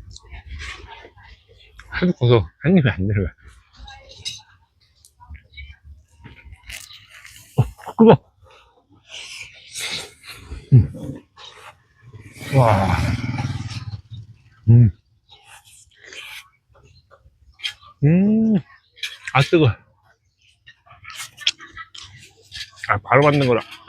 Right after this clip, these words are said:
어우. 아, 뛰었네. 아, 뛴 거 같아. 아, 뜨거. 음.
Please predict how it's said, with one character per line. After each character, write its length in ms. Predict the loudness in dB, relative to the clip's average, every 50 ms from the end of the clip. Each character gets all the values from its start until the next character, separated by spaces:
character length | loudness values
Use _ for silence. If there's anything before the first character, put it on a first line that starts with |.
| -20 -20 -20 -20 -16 -4
어우. 380 | 0 6 6 8 8 8 8 6 4 2 -2 -6 -8 -10 -16 -20 -20 -20 _ _ _ _ _ -20
아, 80 | -18 -8 -2
뛰었네. 360 | 0 2 2 2 2 0 -2 -6 -12 _ -20 -20 -20 -18 -18 -16 -16 -14 -10 -8
아, 100 | -8 -8 -8 -4
뛴 140 | 0 2 2
거 80 | 4 2 0
같아. 100 | -2 -6 -8
아, 40 | -8 -10
뜨거. 320 | -8 -8 -6 -4 -4 -6 -6 -10 -16 -18 -20 -20 -20 -20 -20 -20 -20 -18 -18 -16 -16 -16 -16 -16 -16 -16 -16 -16 -16 -16 -16 -16 -16 -18 -18 -20 -20 -20 -20 -20 -20 -20 -20 -20 -20 -20 -20 -20 -20 -20 -20 -20 -20 -20 -20 -20 -20 -20 -20 -20 -20 -18 -16 -16 -16 -16 _ -6 -2 0
음. 460 | 2 2 4 4 4 4 2 2 0